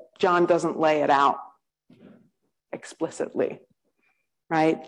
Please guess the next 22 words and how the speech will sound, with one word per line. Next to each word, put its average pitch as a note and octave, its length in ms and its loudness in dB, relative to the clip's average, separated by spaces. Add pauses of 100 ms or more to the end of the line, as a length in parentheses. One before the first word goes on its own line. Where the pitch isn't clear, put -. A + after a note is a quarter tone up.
(340)
But G#3 180 4
like G#3+ 420 4
the G#3 120 2
Samaritan F#3+ 720 2
woman F#3+ 840 2 (160)
at F#3+ 220 0
the G3 100 4
well, E3 640 2 (360)
who G#3+ 140 2
Jesus E3 280 0
is D#3 200 -6
talking D3 440 -2
to, F3 320 -4 (1160)
we're A3+ 120 4
being A#3 320 4
drawn G#3 520 4
into G3+ 360 2
a F3 40 -2
broad F#3 680 2 (220)
theological E3 680 2
conversation D3 920 -2
together. - 640 0